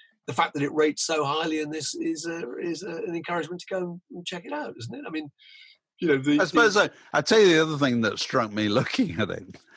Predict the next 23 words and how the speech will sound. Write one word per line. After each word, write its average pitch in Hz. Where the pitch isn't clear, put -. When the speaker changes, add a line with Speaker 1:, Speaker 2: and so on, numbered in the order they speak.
Speaker 2:
I -
don't 180
know 180
if 147
you, 156
I -
don't 175
know 147
if 117
you 127
look, 143
you 131
know, 117
most 135
people 107
look 107
at 123
these 104
things 104
online, 98
obviously, 87
nowadays, 85
um, 107